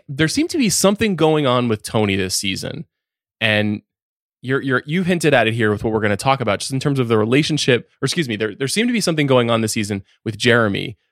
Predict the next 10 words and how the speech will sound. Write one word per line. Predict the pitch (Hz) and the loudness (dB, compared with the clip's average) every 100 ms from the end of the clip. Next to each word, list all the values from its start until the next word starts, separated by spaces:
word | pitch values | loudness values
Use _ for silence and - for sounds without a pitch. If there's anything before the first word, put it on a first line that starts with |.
| _ - | _ -6
that | 120 | -4
we | 117 | 0
never | 117 143 180 | 0 2 0
totally | 175 - 156 151 135 | -4 -4 -2 0 0
got | 113 101 | 2 0
clarity | - 107 101 95 | 0 -2 0 -2
on. | 98 104 | -4 -4
And | 107 | -4
the, | 104 - | -6 -6
the, | 117 | -8